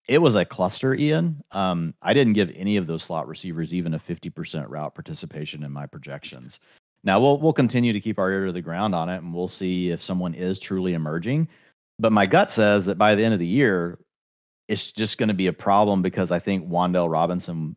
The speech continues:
to your point, you mentioned it a second ago, is gonna be pushing for more and more playing time as he gets healthy, right? He was playing well last year, and they've got draft capital invested in him. So that kinda scares me. I don't take a lot of Paris Campbell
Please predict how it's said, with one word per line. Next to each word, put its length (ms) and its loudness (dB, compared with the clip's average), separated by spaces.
to 100 -10
your 120 -4
point, 340 -8
you 100 -6
mentioned 320 -6
it 40 -8
a 40 -10
second 280 -8
ago, 140 -4
is 100 -2
gonna 180 -2
be 100 -2
pushing 320 -4
for 100 -6
more 180 2
and 80 2
more 140 0
playing 320 -4
time 240 -4
as 120 -4
he 60 -8
gets 160 -6
healthy, 320 -4
right? 300 -4
He 100 0
was 100 0
playing 320 0
well 240 4
last 340 0
year, 360 -6
and 120 -6
they've 100 -2
got 180 -2
draft 260 -6
capital 380 -8
invested 480 -2
in 120 -10
him. 240 -16
So 300 -4
that 180 2
kinda 320 4
scares 420 0
me. 120 0
I 120 0
don't 160 0
take 160 -4
a 60 -2
lot 160 4
of 80 0
Paris 260 0
Campbell 480 -6